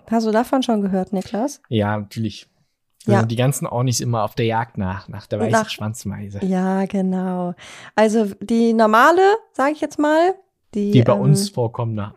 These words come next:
Speaker 2: genau.
Speaker 1: Genau, die mit dem schwarz gezeichneten Kopf, ähm, oder auch ein schwarz gezeichneter Kopf mit höherem Weißanteil ist die Caudatus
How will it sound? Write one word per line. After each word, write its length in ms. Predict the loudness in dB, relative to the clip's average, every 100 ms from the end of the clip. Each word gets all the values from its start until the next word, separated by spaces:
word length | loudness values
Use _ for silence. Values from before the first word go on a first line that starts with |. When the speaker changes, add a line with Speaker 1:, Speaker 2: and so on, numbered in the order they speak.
| _
Speaker 2:
genau. 300 | -6 -6 -6 -4
Speaker 1:
Genau, 500 | -2 0 -2 -4 -4
die 160 | -2
mit 240 | -2 -2 -2
dem 260 | -2 -2
schwarz 340 | -4 -4 -4 -4
gezeichneten 580 | -8 -6 -6 -6 -10 -6
Kopf, 420 | -4 -4 -6 -20 _ _ _ _ _ _ _ -4
ähm, 640 | -2 0 0 0 0 -4 -2
oder 280 | 2 2 2
auch 120 | 2
ein 80 | 0
schwarz 260 | -2 -4 -4
gezeichneter 440 | -6 -6 -4 -6
Kopf 240 | -4 -4
mit 120 | -4 -4
höherem 240 | -4 -2
Weißanteil 800 | 0 0 0 -4 -4 -2 -2 -2
ist 400 | -4 -6 -8 -6
die 200 | -4 -4
Caudatus 840 | -4 -4 -2 -2 -2 -6 -6 -14